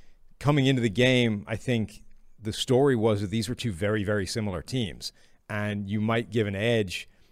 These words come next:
to the Chiefs almost across the board, but Buffalo had the same things working for them in that they had been a very well-coached team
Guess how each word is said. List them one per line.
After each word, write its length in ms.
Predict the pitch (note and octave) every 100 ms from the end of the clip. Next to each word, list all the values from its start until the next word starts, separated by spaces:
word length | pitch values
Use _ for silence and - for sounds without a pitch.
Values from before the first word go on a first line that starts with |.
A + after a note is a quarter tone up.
| _
to 100 | -
the 100 | G2
Chiefs 380 | - A#2+ A2 -
almost 300 | G#2+ G2 -
across 320 | - A2+ G2
the 80 | -
board, 480 | D2+ C#3 D3+ A2 E2+ - - - - F#2
but 400 | A#2 G#2+ - F2+
Buffalo 360 | B2 A#2 C3+ A2+
had 260 | A#2 A2+
the 80 | F#2
same 360 | - B2 A2 G2+
things 500 | - D3 B2 G#2 F#2
working 340 | B2+ C3+ G#2+
for 240 | - G2+
them 100 | G2
in 120 | F#2+ G2+
that 160 | E2
they 180 | A2+ A#2
had 180 | A2+ F2+
been 360 | A2+ A2 G#2 F#2+ - - -
a 100 | G#2
very 340 | D#2 G#2+ A#2 A#2
well-coached 640 | A2 G#2 - A2+ F#2+ -
team 380 | D3 C3+ G#2+